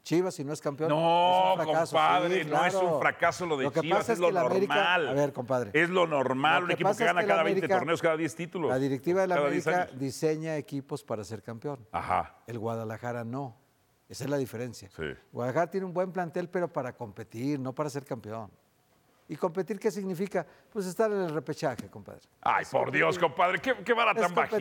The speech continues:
Speaker 2: bajita,
Speaker 1: pues
Speaker 2: Dios
Speaker 1: eso es
Speaker 2: mío.
Speaker 1: competir.
Speaker 2: Ya has bajado, ya has
Speaker 1: Así,
Speaker 2: bajado
Speaker 1: no,
Speaker 2: la exigencia
Speaker 1: ah,
Speaker 2: a las
Speaker 1: no,
Speaker 2: Chivas.
Speaker 1: así la ven ellos.
Speaker 2: Pues no que les exiges.
Speaker 1: No, yo para mí que tiene que ser campeón.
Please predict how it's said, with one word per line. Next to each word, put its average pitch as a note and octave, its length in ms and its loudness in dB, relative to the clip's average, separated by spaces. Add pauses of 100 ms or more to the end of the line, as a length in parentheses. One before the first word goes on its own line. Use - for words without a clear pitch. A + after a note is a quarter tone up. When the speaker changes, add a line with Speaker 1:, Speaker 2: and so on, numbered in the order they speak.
(180)
Speaker 2:
bajita, - 60 -
Speaker 1:
pues C#3+ 60 2
Speaker 2:
Dios F3 140 2
Speaker 1:
eso G#3 180 2
es G#2 60 -4
Speaker 2:
mío. B2+ 180 2
Speaker 1:
competir. G#3 340 0
Speaker 2:
Ya G#3 140 6
has B3+ 40 0
bajado, A#3 520 2
ya G3+ 100 4
has A3+ 60 2
Speaker 1:
Así, G#3 160 2
Speaker 2:
bajado A3+ 240 4
Speaker 1:
no, G#3+ 220 4
Speaker 2:
la D3 40 4
exigencia D3+ 460 2
Speaker 1:
ah, F3+ 40 4
Speaker 2:
a - 40 4
las C#3 80 2
Speaker 1:
no, A#3+ 160 4
Speaker 2:
Chivas. C3+ 180 0
Speaker 1:
así F3 160 4
la B3 140 4
ven A3 180 2
ellos. G#3+ 540 0
Speaker 2:
Pues F#3 100 2
no D#4 80 2
que D#4 140 2
les A3+ 160 2
exiges. F#3+ 480 0
Speaker 1:
No, F3 160 4
yo G#3+ 180 2
para G#3 240 0
mí G3 140 -4
que A3 100 0
tiene F#3+ 220 -2
que F3+ 80 -8
ser F3+ 160 -4
campeón. E3+ 500 0